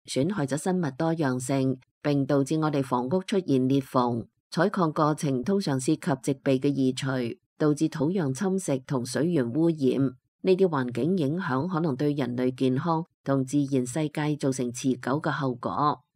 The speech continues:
津巴布韋非政府組織自然資源治理中心嘅執行董事法雷穆古烏對聯合行動指揮部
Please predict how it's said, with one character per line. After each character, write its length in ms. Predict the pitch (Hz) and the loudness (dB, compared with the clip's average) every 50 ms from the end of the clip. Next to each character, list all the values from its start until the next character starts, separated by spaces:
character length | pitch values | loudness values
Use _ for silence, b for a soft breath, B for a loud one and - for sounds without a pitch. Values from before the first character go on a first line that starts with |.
| _ _ _ | _ _ _
津 160 | - 190 185 | 0 0 2
巴 140 | 185 190 180 | 2 2 0
布 140 | 180 - 160 | 0 2 2
韋 340 | 147 143 139 135 131 147 147 | 2 2 2 0 0 0 0
非 180 | - 196 196 | 2 0 0
政 220 | 185 - 151 135 135 | 2 0 -2 -2 -2
府 180 | 131 - 110 | 0 0 0
組 260 | - - 120 113 139 160 | 0 0 -2 -2 -2 -2
織 260 | - 170 165 156 151 - _ _ | 0 0 0 0 0 -4 _ _
自 100 | - 147 151 | -2 0 2
然 220 | 143 139 131 127 | 2 2 2 0
資 320 | 127 127 185 208 208 190 175 | 0 0 0 0 0 0 0
源 140 | 135 123 | -2 -2
治 220 | 120 127 139 135 127 | 0 2 2 2 4
理 180 | 123 127 131 | 4 2 0
中 240 | 151 - 196 196 190 | 2 2 2 0 0
心 220 | 196 - 196 190 185 | 0 0 -2 -2 -2
嘅 80 | - | -2
執 200 | - - 180 180 | -2 -2 -2 -2
行 220 | - 160 135 120 120 | -2 -2 -4 -2 -2
董 220 | 131 117 139 175 | -2 -2 0 -2
事 160 | 180 - 131 131 143 156 160 - _ _ | -2 0 2 2 2 2 0 -2 _ _
法 140 | - 170 160 - - | -2 0 0 0 0
雷 160 | 139 127 127 | 0 0 0
穆 160 | 127 131 131 | 2 0 0
古 300 | 131 - 117 127 156 180 | 0 0 2 2 2 2
烏 260 | 185 175 175 175 180 - _ _ _ _ | 2 2 2 2 0 0 _ _ _ _
對 220 | - 165 160 160 160 | -2 0 0 0 2
聯 200 | 151 131 127 127 | 2 0 0 0
合 120 | - 139 | -2 -2
行 260 | 135 143 139 131 127 | -2 -2 -2 -2 0
動 180 | 127 135 135 135 | 0 0 0 0
指 140 | 131 123 127 | 0 0 0
揮 300 | 170 185 - 202 196 196 | 0 0 0 -2 -2 0
部 360 | - 156 135 131 127 123 | 0 2 4 4 4 2